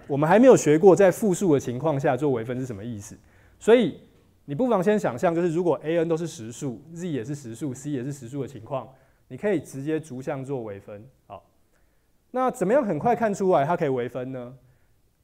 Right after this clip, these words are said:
呃，一个办法是你去验证微分完的那个级数是均匀收敛的，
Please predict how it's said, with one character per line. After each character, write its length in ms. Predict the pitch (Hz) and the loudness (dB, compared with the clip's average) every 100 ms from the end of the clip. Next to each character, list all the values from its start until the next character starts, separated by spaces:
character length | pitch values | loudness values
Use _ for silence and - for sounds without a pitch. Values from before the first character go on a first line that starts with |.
| - | -12
呃， 280 | 135 135 147 | -6 -6 -4
一 80 | |
个 80 | 254 | 0
办 200 | 247 254 | 2 2
法 120 | 180 | 0
是 120 | 139 220 | -2 -6
你 80 | |
去 120 | 156 220 | -6 0
验 180 | 214 180 | 0 0
证 240 | 202 160 | -2 -2
微 160 | 151 180 | -4 -2
分 160 | 226 | 0
完 120 | 220 | 0
的 100 | 143 | -2
那 100 | 151 | -2
个 80 | 160 | -4
级 260 | 131 120 127 | -6 -8 -14
数 300 | - 143 98 | -8 -8 -8
是 140 | - 156 | -12 -10
均 180 | 147 143 | -6 -6
匀 100 | 117 | -8
收 180 | 123 123 | -6 -4
敛 200 | 127 | -6
的， 100 | 95 | -8